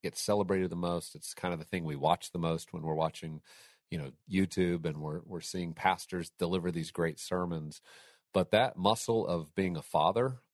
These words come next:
that Paul talks about, where he says, "Look, follow me as I follow Christ." And, and he says, "You have ten thousand teachers, but no fathers." To me, like, we're in a moment where that's showing now.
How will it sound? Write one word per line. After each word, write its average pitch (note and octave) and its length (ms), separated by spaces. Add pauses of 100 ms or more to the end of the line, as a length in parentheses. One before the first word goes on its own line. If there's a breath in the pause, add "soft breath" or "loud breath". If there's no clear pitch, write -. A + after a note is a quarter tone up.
that F2 140
Paul F#2+ 220
talks - 340
about, G#2 420
where F#2 160
he F2+ 120
says, E2 220
"Look, F#2 220
follow F#2 300
me F2 180
as E2+ 140
I E2+ 80
follow E2+ 260
Christ." - 540 (240)
And, F2 280
and D#2+ 320 (320 loud breath)
he G2 120
says, F2+ 240
"You F#2+ 100
have E2+ 160
ten G2 180
thousand F2 360
teachers, F2 340
but C#2 180
no F2 140
fathers." E2 540 (400 soft breath)
To G#2 100
me, A#2 240
like, F#2+ 220
we're A2 100
in D3+ 60
a A#2+ 80
moment F2+ 400
where F2 100
that's F#2+ 220
showing F2 440
now. C2+ 360